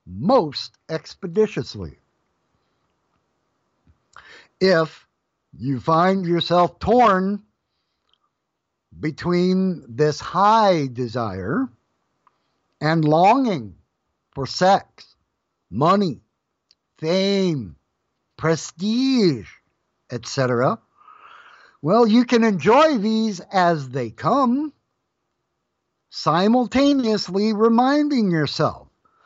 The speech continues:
that suffering always follows closely behind attachment to worldly pleasures,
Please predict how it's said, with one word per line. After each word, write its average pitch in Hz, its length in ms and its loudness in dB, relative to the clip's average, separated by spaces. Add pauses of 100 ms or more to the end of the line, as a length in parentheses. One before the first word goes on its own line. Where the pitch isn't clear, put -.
(260)
that 185 220 -2
suffering 247 1000 0 (140)
always 170 1200 2
follows 147 720 0
closely 156 720 -4 (960)
behind 185 800 0 (100)
attachment 196 960 -2 (460)
to 202 100 -16
worldly 143 600 0
pleasures, 170 800 -2